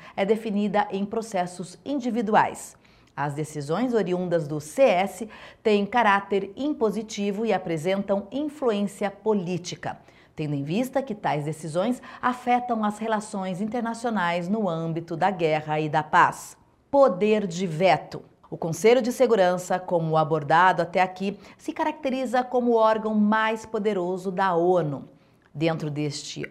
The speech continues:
órgão tão imponente, há o chamado poder de veto, que para Saitenfus foi inspirado nas constituições dos estados.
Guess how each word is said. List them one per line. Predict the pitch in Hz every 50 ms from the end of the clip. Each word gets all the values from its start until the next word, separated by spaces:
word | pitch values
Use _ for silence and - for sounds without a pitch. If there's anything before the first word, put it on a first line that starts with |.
| -
órgão | - 165 196 247 254 220 190 165 160
tão | 147 - - 151 160 165 160
imponente, | 156 156 151 147 - - 151 143 147 170 220 254 254 254 - - - - - - - -
há | - 196
o | 214 226
chamado | 220 - - 233 214 208 214 208 190 226
poder | 214 - - - 294 294 240 208 202 233 233 226 220
de | 214 214 269
veto, | 233 214 214 196 190 - - - 185 - - - - - _
que | _ - 339
para | 349 - - 170 156 151 147 156
Saitenfus | - - - 175 165 269 277 277 - 202 175 147 - - 151 147 - - - _ _
foi | _ 214 196 196
inspirado | - 240 294 277 - - 262 196 180 185 190 185 190 185
nas | 185 180 175 - -
constituições | - - - 294 302 294 294 - - 277 269 254 240 247 247 - - 202 190 196 196 180 165
dos | 170 190 170 165
estados. | 208 202 202 - - 180 156 147 131 113 107 - - - -